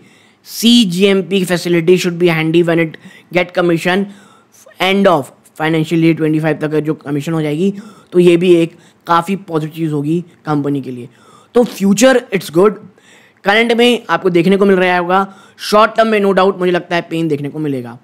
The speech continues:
Now, given the lumpy C D M O contribution, the gross margin profile can fluctuate,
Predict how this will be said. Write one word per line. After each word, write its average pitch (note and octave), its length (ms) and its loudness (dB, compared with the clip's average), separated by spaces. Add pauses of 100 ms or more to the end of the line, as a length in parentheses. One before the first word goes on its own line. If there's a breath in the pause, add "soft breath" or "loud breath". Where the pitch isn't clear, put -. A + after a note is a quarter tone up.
(280 soft breath)
Now, G#3 240 2 (720 soft breath)
given G3 260 4
the A3+ 180 4
lumpy G3+ 320 -2
C G#3 40 0
D G3+ 40 0
M G3+ 60 2
O F#3+ 40 0
contribution, F#3 500 0
the E3 220 -2
gross F#3 240 2
margin F3+ 300 -2
profile E3+ 340 -4
can E3+ 160 -4
fluctuate, E3 460 -4